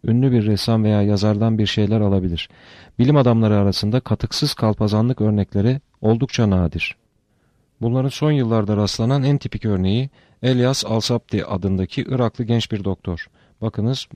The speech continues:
Broad ve Wade, sayfa otuz sekiz tre altı, A. Cohn, sayfa yüz kırk yedi, yüz kırk dokuz. Ancak aynı buluşu yapanlar arasında bazen haksız öncelik, priority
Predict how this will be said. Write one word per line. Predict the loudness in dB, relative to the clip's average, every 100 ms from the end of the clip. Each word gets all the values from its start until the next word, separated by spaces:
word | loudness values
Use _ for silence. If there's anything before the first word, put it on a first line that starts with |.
| -18 -4
Broad | 0 0 -2 -4
ve | -4
Wade, | -2 -2 -4 _ _ -10
sayfa | -4 -4 -4
otuz | -8 -10 -10
sekiz | -8 -6 -8 -8 -14 _ _ _
tre | -4 -4
altı, | -4 -6 -4 -4 -6 -8 _ _ _
A. | -2 -2 -2
Cohn, | -2 0 0 -2 -10 _ _ _ _ _
sayfa | -4 -2 -2 -4
yüz | -8 -8
kırk | -10 -10 -8
yedi, | -4 -4 -6 -12 _ _ _ -14
yüz | -12
kırk | -10 -12 -10
dokuz. | -14 -14 -18 -18 _ _ _ _ _ _ _ _ _ _ _ _ _ _ _ _ _ -2
Ancak | 0 0 0
aynı | 0 0 0
buluşu | -2 -2
yapanlar | -2 -2 -2 0
arasında | 0 -2 -2 -2 0
bazen | 0 0 -2 -4 _ _ _
haksız | -6 -4 -4 -2
öncelik, | 0 -2 -4 -8 -20 -20 _ -4
priority | 0 2 0 -2